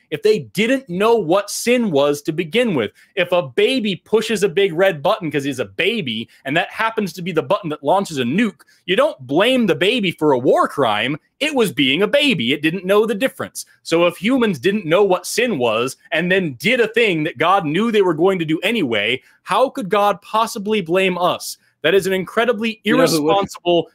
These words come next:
Speaker 1: and narcissistic and stupid thing to do. So, like, I'm sorry, you can't sit here and tell me that we have to preserve free will and allow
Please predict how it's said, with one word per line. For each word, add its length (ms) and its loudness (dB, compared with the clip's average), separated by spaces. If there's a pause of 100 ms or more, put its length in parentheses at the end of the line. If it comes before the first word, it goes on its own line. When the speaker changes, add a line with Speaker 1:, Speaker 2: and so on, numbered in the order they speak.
Speaker 1:
and 220 0
narcissistic 880 0
and 180 -4
stupid 580 -4
thing 220 -2
to 60 -8
do. 340 -2 (300)
So, 180 4
like, 260 2 (300)
I'm 140 0
sorry, 340 2
you 140 -2
can't 280 -4
sit 160 -6
here 140 0
and 140 -2
tell 240 0
me 280 -2 (140)
that 140 2
we 100 2
have 220 0
to 60 -10
preserve 440 0
free 280 -2
will 380 2
and 80 2
allow 480 2